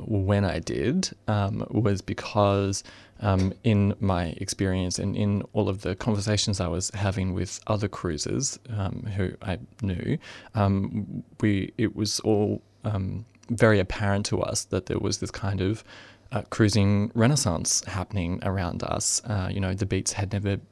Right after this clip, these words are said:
been as busy before. And I was even speaking to, um, you know, my intergenerational queer friends, um, and talking about how, you know, this felt like some kind of, um,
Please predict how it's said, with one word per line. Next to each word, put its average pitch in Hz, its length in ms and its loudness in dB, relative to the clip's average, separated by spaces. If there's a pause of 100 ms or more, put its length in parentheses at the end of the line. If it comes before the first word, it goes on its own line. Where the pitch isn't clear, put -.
(100)
been 101 440 0 (120)
as 113 240 4
busy 117 320 4
before. - 540 -4 (440)
And 101 140 0
I 95 280 2 (120)
was 104 300 0
even 107 200 -2
speaking 101 420 -2
to, 98 400 -4 (280)
um, 95 400 0 (120)
you 113 80 0
know, 95 240 0 (100)
my 95 360 0 (100)
intergenerational 95 1120 -2
queer - 260 -4
friends, 139 520 -4 (400)
um, 98 220 0
and 107 100 -2
talking 104 280 -2
about 101 240 -2
how, 101 460 -2 (320)
you 110 80 0
know, 95 300 2
this - 180 0
felt 98 300 0
like 95 160 -2
some 95 220 -2
kind 98 320 -2
of, 95 320 -2 (320)
um, 95 640 0